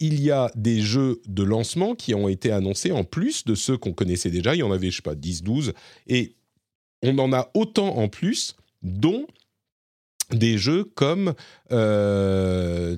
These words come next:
Tetris Effect et Rez Infinite,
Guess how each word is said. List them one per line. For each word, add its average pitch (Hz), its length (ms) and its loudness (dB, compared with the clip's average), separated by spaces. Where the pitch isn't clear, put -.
Tetris 180 440 -2
Effect 180 600 -2
et 202 280 0
Rez 139 480 -2
Infinite, 165 580 -2